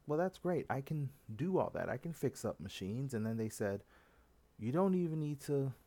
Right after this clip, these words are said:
leave your home. We can just send the machines to you, you fix them, and you send them back." And I said,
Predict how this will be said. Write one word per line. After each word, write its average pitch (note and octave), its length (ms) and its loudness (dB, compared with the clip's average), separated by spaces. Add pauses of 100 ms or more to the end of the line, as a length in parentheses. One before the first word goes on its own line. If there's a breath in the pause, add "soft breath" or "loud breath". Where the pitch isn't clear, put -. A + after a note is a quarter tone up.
(120)
leave B2 380 -2
your A2+ 160 2
home. F2+ 380 -2
We A#2+ 120 -2
can G#2+ 260 0 (320 soft breath)
just - 260 -6
send F3+ 280 4
the E3 40 0
machines D#3 500 -2
to - 140 -4
you, E3 160 -2
you C3+ 180 -2
fix - 340 -2
them, D#3+ 160 -2
and C#3+ 80 0
you B2+ 80 -2
send C#3 280 0
them C3 120 0
back." - 280 0
And B2+ 100 -4
I C3 40 -4
said, E3 200 -4